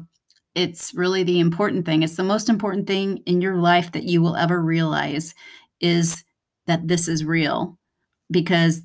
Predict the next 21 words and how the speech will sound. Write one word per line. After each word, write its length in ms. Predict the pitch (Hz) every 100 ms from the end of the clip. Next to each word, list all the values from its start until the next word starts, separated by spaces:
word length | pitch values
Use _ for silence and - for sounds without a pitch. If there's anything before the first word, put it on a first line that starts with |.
| -
this 340 | 165 190 -
will 380 | - 170 170 147
affect 440 | 165 - 165 165
you. 360 | 131 123 175 170 _ _ _ _ _ -
And 400 | 165 156 156 - _ -
hopefully 880 | - 196 196 208 196 190 190 180 - _ _ -
you 580 | 165 170 165 160 151 - _ _ _ _
can 180 | - 175
see 280 | 165 - 185
that. 280 | 214 233 240 - _ _ _ _ -
Hopefully 380 | 190 185 190 185
you 160 | 170 156
believe 400 | 160 175 208 202
that, 320 | 214 208 208 -
and 180 | 175 170
then 300 | 165 165 165
you 160 | 160 156
will 140 | 160
be 180 | 170 180
in 80 | 202
eternity. 600 | 202 208 294 311 -